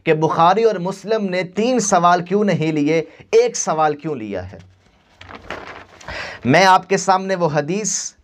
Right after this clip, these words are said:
रिवायत हदीस पढ़ता हूँ। अनस इब्ने मालिक रज़ी अल्लाह ताला अन्हो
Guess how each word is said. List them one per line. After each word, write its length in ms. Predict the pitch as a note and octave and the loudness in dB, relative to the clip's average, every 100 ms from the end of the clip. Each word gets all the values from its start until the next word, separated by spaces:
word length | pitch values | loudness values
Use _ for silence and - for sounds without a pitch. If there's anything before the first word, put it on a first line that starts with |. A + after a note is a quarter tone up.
| - | -4
रिवायत 440 | B2+ C#3 D#3+ G3+ G3+ - - _ _ _ _ _ C3+ | 0 4 2 2 -6 -20 -20 _ _ _ _ _ -6
हदीस 340 | C3 G3 G3 | -2 -2 0
पढ़ता 340 | F3 F3 F3 G#3+ | 0 0 0 0
हूँ। 220 | D3+ D3+ E3+ _ _ _ _ _ _ _ - | 0 -8 -12 _ _ _ _ _ _ _ -2
अनस 320 | F#3+ A#3 - | 2 2 0
इब्ने 260 | G3 G3+ G3 | 0 2 4
मालिक 400 | F3 F#3+ A#3+ G3+ | 4 2 0 -2
रज़ी 240 | F3+ F3+ | -2 0
अल्लाह 380 | F3+ F3+ G#3 F#3 | 0 2 2 0
ताला 340 | F3+ F3 F3 F3+ | -2 0 0 -2
अन्हो 360 | F3 F#3+ F3+ | -2 -2 -2